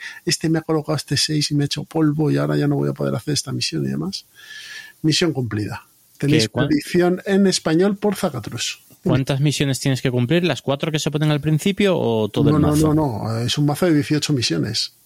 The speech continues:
Speaker 2: Ah, o sea que cada vez que cumples una misión sacas carta nueva,
Speaker 1: Eso
Speaker 2: ¿no? ¿O
Speaker 1: es,
Speaker 2: qué?
Speaker 1: eso es. Vas sacando cartas de misiones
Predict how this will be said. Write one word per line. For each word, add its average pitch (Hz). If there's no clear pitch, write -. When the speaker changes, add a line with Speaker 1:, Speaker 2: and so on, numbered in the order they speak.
Speaker 2:
Ah, 127
o 113
sea 110
que 113
cada 110
vez 131
que 139
cumples 147
una 147
misión 160
sacas -
carta 143
nueva, 175
Speaker 1:
Eso 127
Speaker 2:
¿no? 151
¿O -
Speaker 1:
es, 101
Speaker 2:
qué? 165
Speaker 1:
eso -
es. -
Vas 135
sacando 156
cartas 160
de 175
misiones 220